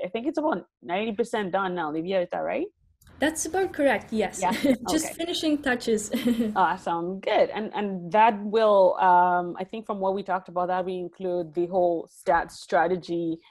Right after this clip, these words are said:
Speaker 1: and how businesses, what businesses should really be doing, um, right now in these crazy times to make sure that you can, um, do something, you can take that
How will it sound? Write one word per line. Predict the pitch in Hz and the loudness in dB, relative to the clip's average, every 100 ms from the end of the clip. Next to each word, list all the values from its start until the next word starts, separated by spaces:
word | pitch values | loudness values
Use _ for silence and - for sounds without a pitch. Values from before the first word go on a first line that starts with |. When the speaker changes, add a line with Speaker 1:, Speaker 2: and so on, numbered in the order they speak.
| _ - | _ -4
Speaker 1:
and | 170 170 165 160 175 | 0 2 2 -2 -4
how | 180 175 170 165 160 | 2 4 6 2 0
businesses, | 185 180 175 175 170 - | 0 0 -2 -6 -6 -8
what | 131 190 - - | 2 2 2 -2
businesses | 170 175 180 180 | -8 -6 -8 -6
should | 185 156 | -4 -4
really | 170 175 170 | -4 -4 -6
be | 180 | -6
doing, | 165 170 160 156 151 - | -6 -6 -6 -8 -8 -4
um, | 156 156 156 | -2 -2 -4
right | 160 165 156 | -2 -2 -2
now | - 160 156 151 - | -6 -6 -6 -8 -10
in | 131 160 | -10 -8
these | 165 165 | -8 -8
crazy | 175 175 165 | -6 -6 -8
times | - 143 151 - | -12 -14 -14 -14
to | 156 | -10
make | 151 110 | -10 -6
sure | 175 160 | -4 -2
that | 160 151 170 | -2 -4 -6
you | 165 - | -8 -6
can, | 165 185 160 165 _ - - - | -4 -2 -2 -6 _ -20 -6 2
um, | 170 165 165 165 160 | 4 4 0 -2 -6
do | 220 254 | -2 -2
something, | 247 175 165 170 160 160 156 | 0 -2 -2 -4 -4 -4 -6
you | 160 | -8
can | - 160 165 | -6 -6 -2
take | 185 180 | -2 -2
that | - | -4